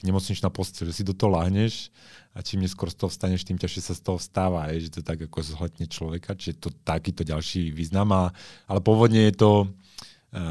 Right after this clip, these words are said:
Vejdi ven, to Václav Benda, to je, ktorý podpisoval chartu sedemdesiat sedem, v jeho byte sa to, myslím, tuším, podpisovalo,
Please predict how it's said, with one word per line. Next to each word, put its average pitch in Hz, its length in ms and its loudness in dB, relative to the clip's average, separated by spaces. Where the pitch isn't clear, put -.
Vejdi 98 340 2
ven, 92 380 2
to 82 400 -6
Václav 87 400 -2
Benda, 85 360 -2
to 80 100 -8
je, 82 140 -4
ktorý 90 200 -6
podpisoval 87 520 -6
chartu 87 500 -8
sedemdesiat 85 500 -10
sedem, 90 180 -8
v 85 60 -6
jeho 87 120 -4
byte 76 240 -12
sa 78 100 -8
to, - 140 -10
myslím, 82 240 -8
tuším, - 280 -16
podpisovalo, 90 600 -4